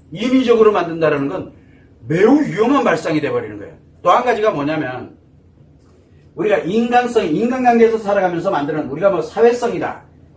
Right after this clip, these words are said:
우리가 사회성이라고 해요. 그 인간관계, 인간성이거든요. 자, 이거를 만들어가기 위해서는 반드시 필요한 게 뭐예요?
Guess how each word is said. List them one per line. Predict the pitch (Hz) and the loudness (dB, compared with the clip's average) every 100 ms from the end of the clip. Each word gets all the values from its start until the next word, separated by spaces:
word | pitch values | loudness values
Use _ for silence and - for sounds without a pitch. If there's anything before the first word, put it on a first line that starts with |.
| _ - | _ -12
우리가 | 226 226 | -4 -4
사회성이라고 | - 254 285 254 247 220 190 | -4 -4 -2 -4 0 2 2
해요. | 151 | -2
그 | - 240 | -2 -2
인간관계, | 156 220 233 220 220 | -2 -4 -2 0 0
인간성이거든요. | 139 175 294 254 170 139 113 92 - - - - - - | 0 0 0 -2 -4 -4 -6 -14 -18 -20 -20 -20 -20 -4
자, | 190 | -2
이거를 | 170 226 277 277 | 0 0 0 2
만들어가기 | 185 190 233 226 208 | 0 4 4 4 2
위해서는 | 196 220 - | 0 -2 -6
반드시 | - 302 269 233 | -6 -8 -6 -6
필요한 | 226 202 | 0 2
게 | 208 | 2
뭐예요? | 165 135 113 | 4 2 2